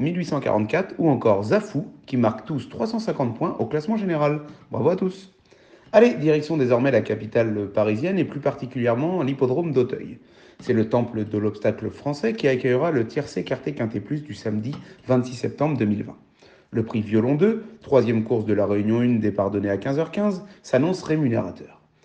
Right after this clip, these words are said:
Sur le tracé des quatre mille quatre cents mètres du steeple d'Auteuil, il n'y aura aucun temps mort du départ à l'arrivée. Parmi les quinze compétiteurs au départ, beaucoup peuvent l'emporter, ce qui compliquera quelque peu la tâche du pronostiqueur.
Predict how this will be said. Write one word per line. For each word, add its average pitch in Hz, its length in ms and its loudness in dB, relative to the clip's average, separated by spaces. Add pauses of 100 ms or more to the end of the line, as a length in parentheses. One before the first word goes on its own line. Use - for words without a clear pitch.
(180)
Sur - 140 -2
le 127 100 6
tracé 135 300 2
des 104 140 0
quatre - 200 -2
mille 135 120 -2
quatre 117 180 0
cents 113 120 -2
mètres 110 220 2
du 95 80 -8
steeple 110 400 -6
d'Auteuil, 190 480 2 (180)
il 123 120 0
n'y 127 100 4
aura 127 380 6
aucun 160 220 0
temps 131 120 -2
mort 139 240 2
du 113 120 -2
départ 110 280 4
à 117 60 6
l'arrivée. 127 400 0 (460)
Parmi 151 200 6
les 113 140 2
quinze 196 180 2
compétiteurs 117 720 -2
au 165 80 2
départ, 120 640 2
beaucoup 185 300 2
peuvent 113 180 2
l'emporter, 110 500 2
ce - 140 -8
qui 110 160 -6
compliquera - 760 -2
quelque 185 220 -2
peu - 160 0
la 135 120 2
tâche 185 260 0
du - 80 -14
pronostiqueur. 170 720 -2